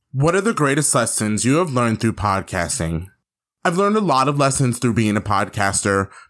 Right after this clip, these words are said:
because it was something I've never done before. Even just having the new experience of pushing myself outside of my comfort zone really taught me a, a lot about myself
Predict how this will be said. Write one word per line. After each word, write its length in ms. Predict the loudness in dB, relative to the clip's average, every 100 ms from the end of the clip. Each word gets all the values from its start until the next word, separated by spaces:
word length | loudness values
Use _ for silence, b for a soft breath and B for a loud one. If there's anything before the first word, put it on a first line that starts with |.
| B
because 280 | 0 0 0
it 120 | 0
was 120 | 0
something 380 | 0 0 0 2
I've 100 | 2
never 280 | 2 0 -2
done 340 | -2 -2 0
before. 640 | -2 0 0 2 0 0 0
Even 320 | 0 2 0
just 260 | 0 -2
having 320 | 0 0 0 0
the 100 | 2
new 200 | 2 2
experience 680 | 0 0 0 2 0 0
of 100 | -2
pushing 340 | -2 -2 0 0
myself 440 | 0 0 0 0 0
outside 480 | -2 0 0 0
of 80 | 0
my 140 | -2 -2
comfort 480 | -4 -4 -2 -2
zone 380 | 0 0 2 -2 -4 _ -4
really 280 | -2 0 0
taught 260 | 0 0
me 140 | 2 0
a, 120 | 0 -2
a 60 |
lot 320 | 0 2 0 0
about 260 | 0 0
myself 600 | -2 -2 0 2 2 0